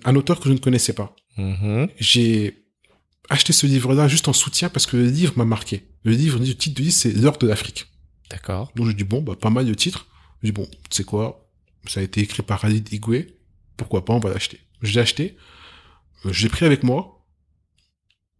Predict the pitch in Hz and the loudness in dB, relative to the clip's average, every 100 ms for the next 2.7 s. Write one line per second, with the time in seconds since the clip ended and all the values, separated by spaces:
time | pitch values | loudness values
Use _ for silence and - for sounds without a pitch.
0 | _ 101 98 98 92 107 - _ _ _ | _ -2 0 2 0 -4 -8 _ _ _
1 | _ _ _ _ 104 107 - 160 - 113 | _ _ _ _ -2 0 0 -2 0 0
2 | 107 147 143 - 120 107 139 | 0 0 0 2 0 2 -2